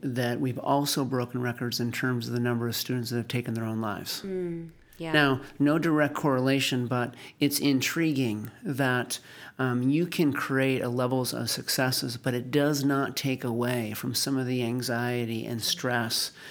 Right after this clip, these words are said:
Speaker 1: that comes through some of the very pressures that you're describing here.
Speaker 2: Right.
Speaker 1: Now, you take a tool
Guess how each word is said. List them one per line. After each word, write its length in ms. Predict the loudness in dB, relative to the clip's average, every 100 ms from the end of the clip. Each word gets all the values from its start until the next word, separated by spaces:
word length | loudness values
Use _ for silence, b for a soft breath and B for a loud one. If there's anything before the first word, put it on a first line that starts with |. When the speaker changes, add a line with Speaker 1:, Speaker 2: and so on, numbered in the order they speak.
| B B B
Speaker 1:
that 240 | -2 -2 -2
comes 440 | -2 2 2 0
through 440 | 0 2 2 0 -2
some 200 | 0 0
of 60 |
the 60 | 0
very 720 | -2 -2 0 2 4 4 4
pressures 540 | 2 0 0 0 -4 -4
that 80 | -2
you're 160 | -2
describing 680 | 0 -2 0 -2 -2 -4 -6
here. 280 | -2 0 0
Speaker 2:
Right. 180 | -4 -10 B B B B 2
Speaker 1:
Now, 220 | 4 4
you 160 | 4 0
take 260 | 0 0 2
a 40 |
tool 680 | 2 4 4 2 0 -2